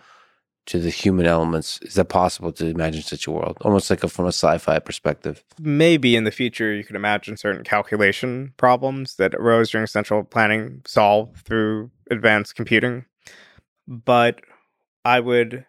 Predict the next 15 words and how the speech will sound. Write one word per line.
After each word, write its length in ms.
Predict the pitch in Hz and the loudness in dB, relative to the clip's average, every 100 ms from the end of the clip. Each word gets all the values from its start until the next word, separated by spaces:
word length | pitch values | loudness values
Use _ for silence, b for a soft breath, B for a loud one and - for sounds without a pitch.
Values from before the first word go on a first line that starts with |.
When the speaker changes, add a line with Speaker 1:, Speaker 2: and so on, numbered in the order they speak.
| _ _ _ | _ _ _
Speaker 2:
say 300 | _ - 127 | _ -2 0
that 200 | 117 117 - _ _ _ _ | 2 -2 -6 _ _ _ _
there's 180 | 127 117 | -2 0
another 240 | 123 127 120 | 2 2 4
whole 220 | - 113 | 2 2
set 180 | - 110 | 2 2
of 80 | |
problems 460 | - 117 110 113 - | 2 2 4 0 -6
with 80 | 107 | -4
the 80 | 104 | -2
system 580 | 110 104 - 101 98 _ | -2 -4 -4 -6 -6 _
that 100 | 110 | -8
were 120 | 101 | -2
incentive 480 | 101 98 101 104 123 | -2 0 -2 0 -2
problems, 520 | - 139 156 156 - | 2 0 0 -8 -10